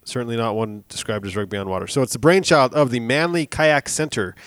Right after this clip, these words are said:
and the Manly Wharf Bar. Stand-up paddle ball also combines elements of netball,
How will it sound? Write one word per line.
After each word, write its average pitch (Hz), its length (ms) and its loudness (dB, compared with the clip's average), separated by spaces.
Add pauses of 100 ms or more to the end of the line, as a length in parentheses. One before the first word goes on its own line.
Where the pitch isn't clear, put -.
(460)
and 131 180 -2
the 127 120 2
Manly 165 420 2
Wharf 160 400 2
Bar. 92 540 0
Stand-up 185 480 2
paddle 170 240 6
ball 151 340 6
also 147 300 2
combines 143 420 0
elements 143 400 0
of 104 180 0
netball, 110 600 0